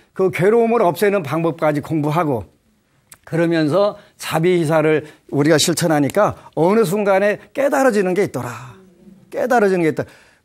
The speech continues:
현실에서 이루어지는 게 있더라. 그게 상락아정. 항상 우리가 인의 예지신이 내 몸에서 머무는 거예요. 그러니까 자애로워지고 여유로워지고 올바르게 되고 또 지혜로워지고 예의가 바르게 되고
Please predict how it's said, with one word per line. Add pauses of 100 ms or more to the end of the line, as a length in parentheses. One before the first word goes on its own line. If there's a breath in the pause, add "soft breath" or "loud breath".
(140)
현실에서
이루어지는
게
있더라.
그게 (220 loud breath)
상락아정. (440 soft breath)
항상
우리가
인의
예지신이 (200 loud breath)
내
몸에서
머무는
거예요. (100)
그러니까 (1000)
자애로워지고
여유로워지고 (300 soft breath)
올바르게
되고 (640)
또 (220 loud breath)
지혜로워지고
예의가
바르게
되고